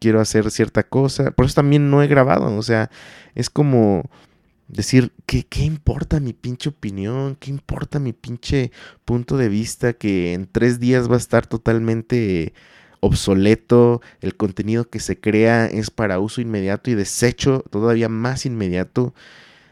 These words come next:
¿De qué sirve que nos esforcemos en dejar una huella?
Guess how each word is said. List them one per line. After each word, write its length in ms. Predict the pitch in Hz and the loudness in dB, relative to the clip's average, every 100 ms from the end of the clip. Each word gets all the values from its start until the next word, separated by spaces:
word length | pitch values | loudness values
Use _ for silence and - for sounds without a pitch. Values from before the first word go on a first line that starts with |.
| _ _ | _ _
¿De 100 | - | -6
qué 220 | - - | -6 -2
sirve 500 | - - 151 147 160 | -2 0 2 4 2
que 260 | - 117 107 | 0 -2 0
nos 200 | 107 - | 0 -2
esforcemos 640 | 110 - 101 120 123 135 | -4 -2 -4 -2 -4 -4
en 140 | 120 104 | -4 -6
dejar 440 | 90 - 135 - _ _ | 0 2 2 0 _ _
una 300 | 120 110 123 | -4 -2 -2
huella? 680 | 101 92 101 110 117 127 - | -2 -2 0 2 0 -4 -6